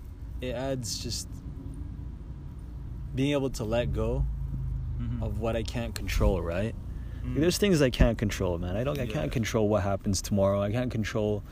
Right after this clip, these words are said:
Speaker 1: what the result will be.
Speaker 2: Mm-hmm.
Speaker 1: I can control my actions, right? But I think sometimes I can try to control everything, even the result, but that's not up to me, right?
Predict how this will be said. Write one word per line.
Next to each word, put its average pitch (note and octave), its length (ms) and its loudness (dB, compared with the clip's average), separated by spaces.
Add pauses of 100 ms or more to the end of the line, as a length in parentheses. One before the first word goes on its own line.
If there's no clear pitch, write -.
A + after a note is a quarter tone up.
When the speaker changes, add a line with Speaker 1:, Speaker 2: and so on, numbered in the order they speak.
(300)
Speaker 1:
what A2+ 160 0
the A2 100 0
result G2+ 460 2
will A2 120 -4
be. A2+ 280 0 (400)
Speaker 2:
Mm-hmm. G2 300 -8
Speaker 1:
I A2 40 -4
can A2 200 -4
control A#2 340 4
my G2 160 6
actions, G#2 500 2
right? G#2+ 240 4
But G2+ 140 2
I G#2 80 6
think D#3+ 300 2
sometimes D3+ 440 4
I B2+ 80 6
can A#2 140 -4
try C3 160 6
to B2 80 4
control G#2+ 400 2
everything, G#2+ 520 0
even C#3+ 260 6
the B2 80 4
result, G#2+ 480 4 (560)
but F#2+ 260 0 (1400)
that's B2 200 0
not C#3+ 80 2
up C3+ 140 2
to A#2+ 80 0
me, A#2+ 280 0
right? - 180 -8